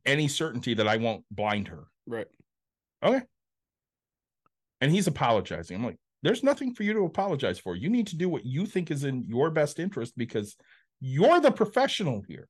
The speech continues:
Speaker 2: Yeah.
Speaker 1: So I go and I sit down next to her, and she's just a bitch and a moaning. "Well, he's gonna have to take another day off of work, and I'm gonna have to get another clearance." Now I'm angry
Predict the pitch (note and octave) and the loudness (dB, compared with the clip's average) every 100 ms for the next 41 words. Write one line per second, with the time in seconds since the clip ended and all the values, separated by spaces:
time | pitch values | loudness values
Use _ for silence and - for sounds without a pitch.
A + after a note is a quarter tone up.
0 | _ C3+ B2 - _ _ _ _ _ _ | _ -14 -14 -16 _ _ _ _ _ _
1 | _ _ _ _ _ _ _ _ - C4 | _ _ _ _ _ _ _ _ 0 4
2 | A#3 G#3+ G3 F#3 F3+ F3 C#3+ D3 - C#3 | 6 6 6 2 2 4 4 0 0 0
3 | C3+ B2+ C#3 C#3 C3+ A2 A2 F#2 F2 F#2 | 0 -2 -4 -6 -2 -4 -4 -6 -6 -6
4 | E2+ - - - _ _ _ _ _ _ | -10 -12 -14 -20 _ _ _ _ _ _
5 | _ B2+ B2 - - B2 C#3+ B2+ A#2 G#2 | _ -4 -4 -6 -10 -2 -2 0 0 0
6 | - A2 G#2+ F#2+ E2+ G2 E2 - - F#3+ | -2 -4 -4 -4 -4 -4 -6 -6 0 0
7 | C#3 - - - _ _ - - C#3 C#3 | 0 -12 -20 -20 _ _ -20 -4 -2 2
8 | A#2 G#2+ - G#2 A2+ G2+ F2 F#3 D3+ C#3 | 2 0 -2 -4 -2 -4 0 2 4 2
9 | - F#2 B2 A2 F2 E2 _ _ _ _ | 0 -6 -2 -2 -4 -14 _ _ _ _
10 | _ _ _ _ _ _ _ _ _ _ | _ _ _ _ _ _ _ _ _ _
11 | _ _ _ _ _ _ _ _ - B2 | _ _ _ _ _ _ _ _ 0 4
12 | C3 G2 E2 E2 - - | 4 4 0 -4 -8 -16